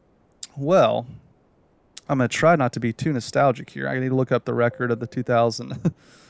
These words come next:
two, two thousand three team. I would be willing to bet they didn't go five hundred. Uh, that's for sure. And I think Victor Williams, to me, is a player that really kinda gets lost in history.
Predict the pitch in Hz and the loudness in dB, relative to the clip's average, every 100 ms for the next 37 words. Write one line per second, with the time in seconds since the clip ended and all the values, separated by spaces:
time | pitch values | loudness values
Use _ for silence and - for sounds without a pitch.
0 | _ _ _ _ - - 139 131 127 139 | _ _ _ _ -4 4 6 6 4 4
1 | 131 123 120 120 127 135 - 123 127 135 | 6 6 4 0 4 4 2 -6 -8 2
2 | 135 131 131 135 151 175 131 123 139 131 | 4 6 6 8 8 6 6 6 6 6
3 | 131 127 127 123 120 107 120 110 120 113 | 2 2 2 4 4 4 2 2 0 -2
4 | - 131 - _ _ _ _ _ _ _ | -6 -10 -16 _ _ _ _ _ _ _
5 | 143 143 139 131 135 127 - 123 - 127 | 0 2 2 4 2 2 -2 -4 -2 0
6 | - 131 131 - _ 147 131 135 143 - | 0 -2 -8 -14 _ 2 2 2 2 4
7 | 233 160 185 - 135 127 143 143 147 - | 2 2 2 4 4 6 6 4 0 -4
8 | 139 139 139 127 107 - 131 - 139 139 | -2 0 2 0 -2 -10 -6 4 6 8
9 | 135 120 117 - _ _ _ _ _ _ | 6 6 2 0 _ _ _ _ _ _
10 | _ _ _ _ _ - 202 185 165 156 | _ _ _ _ _ 6 6 8 6 4
11 | 131 - 123 127 131 - 123 107 131 - | 2 2 6 6 4 -2 -4 0 0 0
12 | 147 147 | 0 0